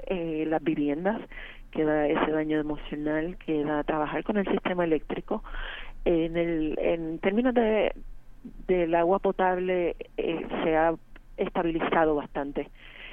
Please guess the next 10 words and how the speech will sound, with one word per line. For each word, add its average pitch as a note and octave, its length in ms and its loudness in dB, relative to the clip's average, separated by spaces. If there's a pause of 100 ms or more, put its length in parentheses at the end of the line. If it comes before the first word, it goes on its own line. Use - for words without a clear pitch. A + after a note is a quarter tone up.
(460)
pero F3+ 220 4
todavía D#3+ 380 4
también F3+ 300 2
hace E3+ 180 0
falta E3 260 0
mucha D#3 300 2
transparencia, E3+ 920 0
tanto E3 340 2
de E3+ 240 2
las D3 180 0